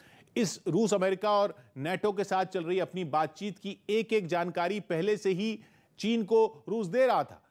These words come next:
मतलब चीन पिक्चर में भले अब दिखा हो, लेकिन यूक्रेन के मसले में वो पहले दिन से ही पूरी तरह रूस से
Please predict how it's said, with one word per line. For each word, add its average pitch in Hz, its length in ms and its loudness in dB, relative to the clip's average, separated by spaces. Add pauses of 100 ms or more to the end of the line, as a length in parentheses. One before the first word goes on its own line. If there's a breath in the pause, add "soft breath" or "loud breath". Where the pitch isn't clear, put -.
(160 soft breath)
मतलब 196 260 -6 (120)
चीन 240 380 -6
पिक्चर 220 460 -4
में 233 200 -6
भले 185 240 0
अब 226 320 -2
दिखा 175 300 -2
हो, 208 140 0
लेकिन 220 280 -4
यूक्रेन 180 440 -2
के 202 100 -4
मसले 170 280 -4
में 202 120 -2
वो 214 120 4
पहले 202 360 0
दिन 185 200 -4
से 185 160 -4
ही 202 160 -4
पूरी 175 340 -2
तरह 156 340 0
रूस 143 440 -8
से 185 220 0